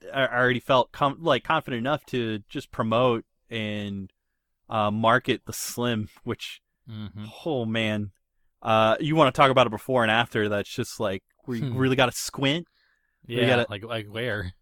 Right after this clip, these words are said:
Speaker 2: <laughs>
Speaker 1: Um, where, where do you see at, at some point, like, as of, like, as somebody who cares about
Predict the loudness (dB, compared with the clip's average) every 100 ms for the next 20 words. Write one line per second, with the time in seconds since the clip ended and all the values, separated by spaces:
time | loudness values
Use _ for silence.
0 | _ _ -6 -4 -4 -6 _ _ -12 -12
1 | -14 -20 -20 -20 -20 _ _ _ _ _
2 | 4 6 8 6 2 -8 -18 -18 _ _
3 | -8 -6 -8 0 2 4 2 0 0 0
4 | -4 -10 -18 -16 -20 -20 _ _ _ _
5 | _ _ _ _ _ _ -4 0 2 0
6 | 0 0 0 -2 -4 0 2 2 2 2
7 | 0 2 2 2 2 2 2 0 -14 _
8 | _ _ _ _ _ 4 4 2 -6 -8
9 | -4 0 0 -4 -6 -4 -2 0 -2 0
10 | 2 4 4 2 2 4 2